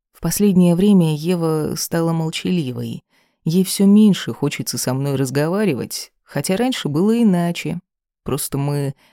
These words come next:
привыкли друг к другу, притёрлись. Нет, разумеется, мы общаемся,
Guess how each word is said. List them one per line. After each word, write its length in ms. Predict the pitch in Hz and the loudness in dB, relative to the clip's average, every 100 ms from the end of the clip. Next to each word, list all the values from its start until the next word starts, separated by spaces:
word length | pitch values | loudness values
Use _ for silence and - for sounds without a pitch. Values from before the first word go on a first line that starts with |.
| _ _ _ - | _ _ _ -2
привыкли 600 | 160 180 214 220 - 123 | 2 4 6 4 2 -4
друг 280 | 113 127 147 | -2 -4 -4
к 20 | |
другу, 420 | 170 160 104 104 _ - | -4 -4 -6 -8 _ -8
притёрлись. 1000 | 233 - - 123 165 165 156 - - - _ _ _ - | -6 -4 -2 2 2 2 0 -4 -10 -12 _ _ _ 0
Нет, 240 | 160 - | 0 0
разумеется, 560 | 135 135 170 214 208 170 | -2 2 6 6 4 2
мы 220 | 175 180 | 2 2
общаемся, 840 | 170 - 160 135 123 - - 214 | 0 -2 -2 0 -2 -4 -6 -10